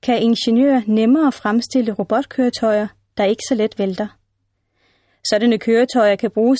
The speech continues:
til at søge efter overlevende, når der har været et jordskælv eller en anden katastrofe. Robotter er dog ikke nær så adrætte som dyr, siger forsker Thomas Libby. Så hvis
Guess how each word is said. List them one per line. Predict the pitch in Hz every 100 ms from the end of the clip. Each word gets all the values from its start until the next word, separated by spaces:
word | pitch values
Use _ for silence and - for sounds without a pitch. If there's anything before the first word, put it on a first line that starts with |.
| -
til | 226
at | 208 -
søge | 220
efter | 214 -
overlevende, | 185 202 247 240 233 226 214 _ -
når | 214
der | 196
har | 196
været | 202 233
et | 202
jordskælv | 208 269 - 277 240 254 _ -
eller | 220 208
en | 196
anden | 202 233
katastrofe. | 226 202 - 185 180 214 _ _ _ _ _ _ _ _ _ _ _ _ _ _ _ _ _ -
Robotter | 226 240 233 320 302 -
er | 233
dog | 233 233
ikke | 254 311
nær | 247 302
så | 285 311
adrætte | 254 185 196 247
som | 233 196
dyr, | 277 269 - _ - -
siger | 208
forsker | 196 202 202 - 214
Thomas | - - 202 202 -
Libby. | 214 220 208 _ _ _ _ _ -
Så | - 202 190
hvis | 208 214